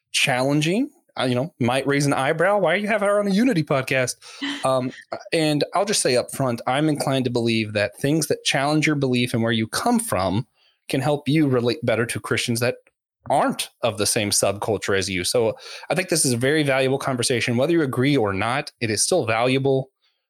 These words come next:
Speaker 1: as a book and as a conversation. And I just, just asking you guys to hang in there with us and really kind of consider these topics. Um,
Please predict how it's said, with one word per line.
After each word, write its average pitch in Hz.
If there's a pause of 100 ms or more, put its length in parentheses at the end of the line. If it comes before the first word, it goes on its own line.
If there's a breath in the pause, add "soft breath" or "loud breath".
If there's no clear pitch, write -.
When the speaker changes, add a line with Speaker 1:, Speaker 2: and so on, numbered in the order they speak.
(200)
Speaker 1:
as 104
a 92
book 127 (200)
and 113
as 98
a -
conversation. 117
And 107
I -
just, - (880 loud breath)
just -
asking 160
you 143
guys 131
to 123
hang 139
in 123
there 117
with 110
us 113
and 113
really 131
kind 135
of 123
consider 113
these 101
topics. - (500 loud breath)
Um, 135